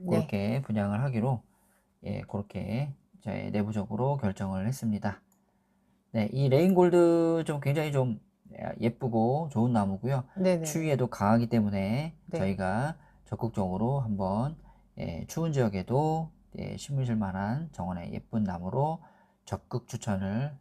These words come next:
Speaker 2: 해드립니다. 네, 우리가 또 알아야 될 내용이 있을까요?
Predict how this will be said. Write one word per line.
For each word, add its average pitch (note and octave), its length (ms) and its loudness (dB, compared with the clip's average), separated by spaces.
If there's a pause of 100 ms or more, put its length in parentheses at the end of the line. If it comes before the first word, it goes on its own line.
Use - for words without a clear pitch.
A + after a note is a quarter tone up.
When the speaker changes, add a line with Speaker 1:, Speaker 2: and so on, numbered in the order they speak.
Speaker 2:
해드립니다. F#2+ 1000 -4 (560)
네, F#2 180 -6 (200)
우리가 D3 220 0
또 D3 120 8
알아야 B2+ 260 8
될 D3 160 0
내용이 C3 240 2
있을까요? A#2 340 -2